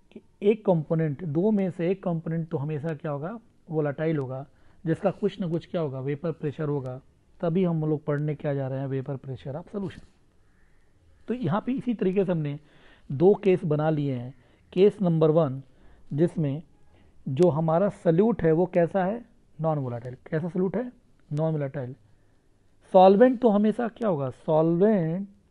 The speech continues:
तो हमेशा क्या होगा,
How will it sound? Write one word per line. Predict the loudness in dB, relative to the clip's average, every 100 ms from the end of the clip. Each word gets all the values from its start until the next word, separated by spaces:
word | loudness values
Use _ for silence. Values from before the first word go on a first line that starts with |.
| _ _ _ _ _ _ _ _ _ _ -20 _ _ _ _ -20 _ -20 -20 -20 _ _ _ _ _ _ _ _
तो | -4 -2
हमेशा | 0 0 -2 -4
क्या | -4 -4
होगा, | -4 -6